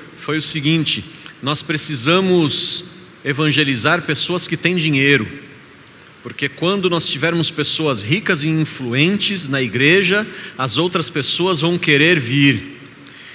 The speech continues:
E aí eu falei pra ele: "Não, não concordo absolutamente com isso. Igreja não é um grupo de pessoas que, que se reúne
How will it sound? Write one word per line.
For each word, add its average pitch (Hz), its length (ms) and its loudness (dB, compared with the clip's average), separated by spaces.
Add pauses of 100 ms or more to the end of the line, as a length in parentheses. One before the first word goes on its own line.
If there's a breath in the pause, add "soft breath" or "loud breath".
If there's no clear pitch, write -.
(200 loud breath)
E 120 100 -6
aí 165 380 4
eu 170 360 4
falei 160 220 0
pra 160 180 -2
ele: 139 100 2
"Não, 135 180 -2
não 147 260 -2
concordo 147 1040 -2 (300)
absolutamente 156 880 -2
com 135 140 -4
isso. - 400 -4 (880 loud breath)
Igreja 170 540 4
não 175 160 4
é 170 60 4
um 165 120 4
grupo 160 360 0
de 151 80 -2
pessoas 160 840 0
que, 139 600 0
que - 120 -10
se - 280 -2
reúne 151 720 2